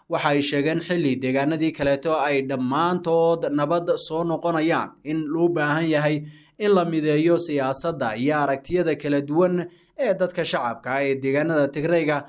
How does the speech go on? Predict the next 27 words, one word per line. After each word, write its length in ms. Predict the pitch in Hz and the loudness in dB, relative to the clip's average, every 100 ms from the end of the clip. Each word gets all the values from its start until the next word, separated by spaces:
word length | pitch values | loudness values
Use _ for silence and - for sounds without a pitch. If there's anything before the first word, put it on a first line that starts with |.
| _ _ - | _ _ -4
taasi 420 | 170 165 196 190 | -2 0 0 2
oo 320 | 175 180 160 | 2 2 2
ay 180 | 117 113 | 0 -4
ku 160 | - 170 | -4 -2
micneeyeen 680 | 156 143 147 160 160 156 175 | 0 0 0 2 0 -2 -4
inay 220 | 180 156 | -2 -2
noqon 380 | 156 151 185 165 | -2 -2 -2 0
doonto 440 | 151 147 156 147 - - - | 0 0 -2 -4 -10 -20 -4
awooddooda 760 | 165 170 190 180 185 180 127 120 170 | 2 6 6 4 2 2 0 -2 -2
rasmiga 480 | 185 - 160 151 143 | -4 -4 -6 -2 0
ah 60 | 139 135 | -2 -4
haddii 240 | 143 175 | -2 -2
ay 160 | 160 143 | 0 -2
taasi 340 | 139 127 135 | -2 -6 -6
dhacdo, 460 | 139 131 147 151 151 - _ | -4 -2 0 0 -4 -16 _
haddii 260 | 127 131 170 | -4 0 0
kaleetana 640 | 170 151 147 160 117 101 | 0 -2 0 0 0 -2
ay 120 | 117 | -4
ahaan 300 | 120 131 165 | -2 -2 -2
doonto 460 | 156 151 147 147 - _ - | 0 -2 0 -4 -4 _ -6
caqabad 540 | 190 185 180 196 196 | -4 0 0 0 -2
mar 200 | 190 190 190 | -2 -2 0
kaleeto 480 | 143 143 139 165 160 | 0 0 0 -2 -2
dhinacyadu 760 | 147 131 151 180 160 151 - - | -2 0 2 2 2 -2 -4 -6
ay 180 | 156 147 143 165 | -2 0 -2 -2
wajahaan 680 | 156 143 147 165 175 165 - - - | -4 -2 -2 0 0 -2 -6 -20 -12
amaba 580 | 202 202 175 160 151 - | -2 0 2 2 0 -4